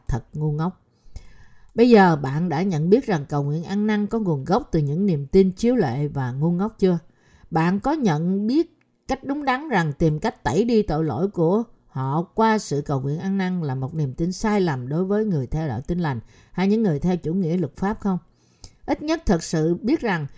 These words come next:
người ta không thể tẩy đi tội lỗi của họ bởi cầu nguyện ăn năn.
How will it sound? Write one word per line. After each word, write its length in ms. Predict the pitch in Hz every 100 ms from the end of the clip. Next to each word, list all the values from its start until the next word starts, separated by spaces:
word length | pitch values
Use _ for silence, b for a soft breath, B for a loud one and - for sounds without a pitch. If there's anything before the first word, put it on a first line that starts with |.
| b b
người 140 | 180
ta 140 | 202 240
không 220 | 262 247
thể 160 | 208 208
tẩy 240 | - 196
đi 180 | 269 226
tội 240 | 156 151
lỗi 220 | 170 123
của 120 | 190 233
họ 220 | 165 160
bởi 200 | 151 170
cầu 200 | 160 127
nguyện 240 | 131 131
ăn 220 | - 175
năn. 200 | 185 170